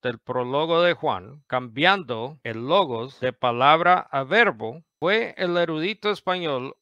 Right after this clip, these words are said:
Lorenzo Lucena Pedrosa, en mil ochocientos sesenta y dos.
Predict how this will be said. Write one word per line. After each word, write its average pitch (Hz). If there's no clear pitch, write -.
Lorenzo 156
Lucena 143
Pedrosa, 123
en 113
mil 170
ochocientos 151
sesenta 127
y 113
dos. 110